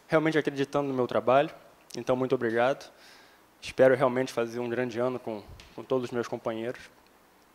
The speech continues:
E, e sim, estou realmente muito empolgado, muito motivado e feliz, feliz por estar aqui, né? É, eu tinha algumas outras situações,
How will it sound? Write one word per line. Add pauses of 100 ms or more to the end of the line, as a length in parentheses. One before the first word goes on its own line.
(240)
E, (180)
e
sim, (640)
estou
realmente
muito
empolgado,
muito
motivado (480)
e
feliz, (220)
feliz
por
estar
aqui, (540)
né? (160)
É, (360)
eu
tinha
algumas
outras
situações,